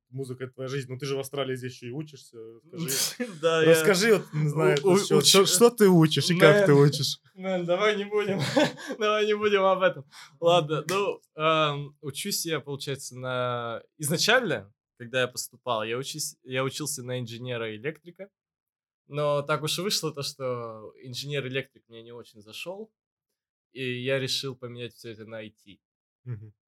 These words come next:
Speaker 2: На,
Speaker 1: Я
Speaker 2: и
Speaker 1: даже
Speaker 2: с-,
Speaker 1: об этом не знал.
Speaker 2: Ты серьёзно?
Speaker 1: Ты не говорил. Я последнее, что я знал, что ты инженерию учишь.
Speaker 2: По-моему, я тебе рассказывал уже и, и не раз. Ну ладно. А, я, по-моему, я всего...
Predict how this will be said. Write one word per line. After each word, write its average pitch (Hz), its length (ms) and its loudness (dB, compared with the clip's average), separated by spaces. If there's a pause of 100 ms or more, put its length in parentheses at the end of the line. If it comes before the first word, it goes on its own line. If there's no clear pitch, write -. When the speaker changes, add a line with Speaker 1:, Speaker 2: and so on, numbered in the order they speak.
Speaker 2:
На, 110 640 -4
Speaker 1:
Я - 140 -8
Speaker 2:
и - 20 -6
Speaker 1:
даже 113 200 -6
Speaker 2:
с-, 110 40 -14
Speaker 1:
об 110 80 -10
этом 113 140 -14
не 120 100 -10
знал. 95 200 -16 (400)
Speaker 2:
Ты 113 80 -20
серьёзно? 160 680 -6
Speaker 1:
Ты 98 80 -20
не 92 80 -20
говорил. 90 260 -20 (280)
Я 92 80 -18
последнее, 123 300 -10
что 120 120 -12
я 117 60 -8
знал, 120 160 -8
что 139 120 -16
ты 127 80 -10
инженерию 113 440 -8
учишь. - 260 -20 (340)
Speaker 2:
По-моему, 131 260 -12
я 127 60 -10
тебе 123 180 -18
рассказывал 117 480 -10
уже 98 420 -20
и, 110 180 -20
и 113 60 -20
не 110 120 -16
раз. 104 320 -16
Ну 143 100 -2
ладно. 120 300 0 (500)
А, 127 440 -2
я, 151 380 -4 (680)
по-моему, 247 280 -6
я 175 60 -8
всего... 156 380 -18